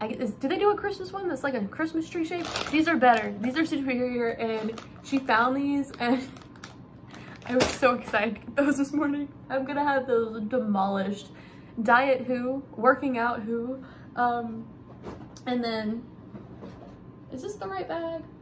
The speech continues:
Um, I don't think it is. Okay. Also, watermelon Sour Patches are a superior Sour Patch. Uh,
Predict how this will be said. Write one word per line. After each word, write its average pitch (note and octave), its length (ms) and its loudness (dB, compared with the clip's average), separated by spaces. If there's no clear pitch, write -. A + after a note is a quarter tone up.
Um, C#4+ 760 -2
I D4 80 -6
don't D#4 420 -4
think E4+ 220 -4
it D4 200 -6
is. D#4+ 540 -4
Okay. - 260 -8
Also, C4+ 360 4
watermelon A#3+ 600 0
Sour B3 240 0
Patches C4 340 -6
are A#3+ 120 0
a A#3+ 100 0
superior A#3+ 540 0
Sour A#3 280 0
Patch. C#4 340 -2
Uh, A3+ 320 2